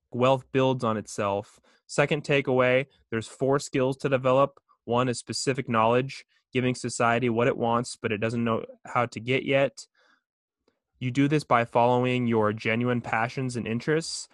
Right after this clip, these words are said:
When you do this, your play, the things that interest you that you look into, will look like work to other people. So you want what is play to you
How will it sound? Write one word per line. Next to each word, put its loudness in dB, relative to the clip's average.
When -6
you -4
do -2
this, -4
your -2
play, 2
the -18
things -4
that -2
interest -6
you 0
that -2
you -4
look -4
into, -4
will -4
look 0
like -2
work 0
to -2
other -4
people. -10
So -6
you -2
want -4
what -2
is -8
play 0
to -10
you -2